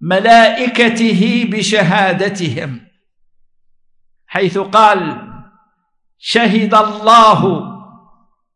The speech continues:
أنه لا إله إلا هو والملائكة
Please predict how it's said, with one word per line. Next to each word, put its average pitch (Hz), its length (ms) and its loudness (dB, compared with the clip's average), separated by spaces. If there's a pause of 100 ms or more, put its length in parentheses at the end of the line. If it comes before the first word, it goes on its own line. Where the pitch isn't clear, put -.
(2750)
أنه 240 840 2
لا 247 580 6
إله 226 640 2
إلا 233 600 0
هو 247 520 -4 (1120)
والملائكة 190 1700 -2